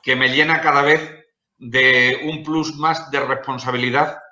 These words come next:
por, por seguir buscando esa cohesión en el Consejo Interterritorial de este gran Sistema Nacional de Salud. Fijaros,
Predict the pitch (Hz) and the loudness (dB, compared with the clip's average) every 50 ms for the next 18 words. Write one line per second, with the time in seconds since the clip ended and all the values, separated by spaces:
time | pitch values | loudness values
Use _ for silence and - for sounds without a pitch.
0 | _ _ _ _ _ _ _ 135 131 123 113 113 - - _ _ 143 131 - - | _ _ _ _ _ _ _ -2 0 0 -2 -6 -12 -16 _ _ -6 -6 -4 -4
1 | 135 131 139 147 147 147 135 - - 143 139 143 143 135 139 135 - 127 123 120 | -4 -2 -2 -2 -4 -4 -6 -4 -2 -2 0 0 0 0 0 -2 0 0 -2 -2
2 | - 135 135 131 131 139 143 - _ _ _ _ _ _ _ _ 131 127 131 120 | 0 2 2 2 0 -2 -8 -14 _ _ _ _ _ _ _ _ -6 -4 -4 -4
3 | - 127 127 117 - 139 131 135 135 - - 131 - - 127 123 123 120 127 127 | -2 -4 -4 -2 -2 -2 -2 -2 -2 -4 -4 -4 -2 -2 -2 -2 -2 -2 -2 0
4 | 120 123 127 123 120 123 120 117 - - 127 120 113 117 127 131 131 131 - - | 2 2 2 2 2 0 0 0 0 0 2 2 4 2 2 0 0 -4 -8 -10
5 | - - _ _ _ _ - - - 120 - 147 135 135 135 131 127 123 - 120 | -14 -20 _ _ _ _ -14 -12 -10 -8 -6 -4 -2 0 0 0 0 -2 -2 0
6 | 120 120 117 113 110 - 113 98 85 - - _ 120 117 131 151 165 156 - - | 0 0 0 0 -2 -4 -6 -10 -10 -14 -12 _ -4 -2 0 0 0 0 -2 -6